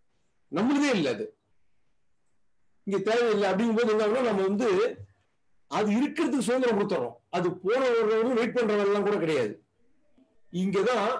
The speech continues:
அந்த நானுக்கும் அந்த செயல்படக்கூடிய அந்த அறிவுக்கும் அந்த உணர்ச்சிக்கும் ஒரு gap, பின்னாடி கண்ணாடி இருக்குது,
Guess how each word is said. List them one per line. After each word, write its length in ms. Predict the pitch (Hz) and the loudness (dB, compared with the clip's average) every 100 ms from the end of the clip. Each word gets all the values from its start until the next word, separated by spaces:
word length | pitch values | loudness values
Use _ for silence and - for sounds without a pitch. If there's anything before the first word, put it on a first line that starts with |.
| - | -4
அந்த 260 | 185 165 | -2 0
நானுக்கும் 880 | 151 151 175 247 247 240 233 220 - - | 0 0 0 0 0 -2 -2 -2 -4 -12
அந்த 260 | - 156 143 | -6 -4 -4
செயல்படக்கூடிய 640 | - 185 220 220 175 185 | -2 0 0 0 0 0
அந்த 160 | 165 139 | 0 0
அறிவுக்கும் 640 | 156 233 226 180 226 294 294 - _ _ | 0 2 0 -2 -4 -4 -6 -20 _ _
அந்த 220 | - 165 165 | -4 -2 0
உணர்ச்சிக்கும் 580 | 151 226 240 - 190 247 | 0 0 -2 -4 -4 -2
ஒரு 140 | 180 | -2
gap, 280 | 107 151 - - _ _ _ _ _ - | 0 -2 -4 -12 _ _ _ _ _ -6
பின்னாடி 320 | 202 247 226 | -2 0 0
கண்ணாடி 300 | 208 220 202 | 0 0 0
இருக்குது, 260 | 160 113 | 0 -4